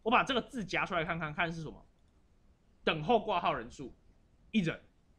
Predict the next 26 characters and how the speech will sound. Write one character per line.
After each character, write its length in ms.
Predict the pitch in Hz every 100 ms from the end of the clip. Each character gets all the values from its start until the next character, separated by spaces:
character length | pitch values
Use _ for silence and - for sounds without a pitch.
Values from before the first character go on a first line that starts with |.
| _ - - - - _ -
哎， 100 | 156
这 140 | 160
个 60 | 170
不 100 | 147
错 180 | 165 131
吧？ 160 | 95
对 80 | -
不 60 | 143
对？ 240 | 147 117 - -
如 160 | 180 311
果 120 | 339
变 200 | 233 311
得 80 | 240
那 80 | 262
么 120 | 226
干 220 | 214 214
净， 160 | 226 175
你 80 | 135
应 80 |
该 100 | 165
就 120 | 165 175
会 100 | 151
处 200 | 127 127
理 100 | 113
了 100 |
吧？ 100 | 92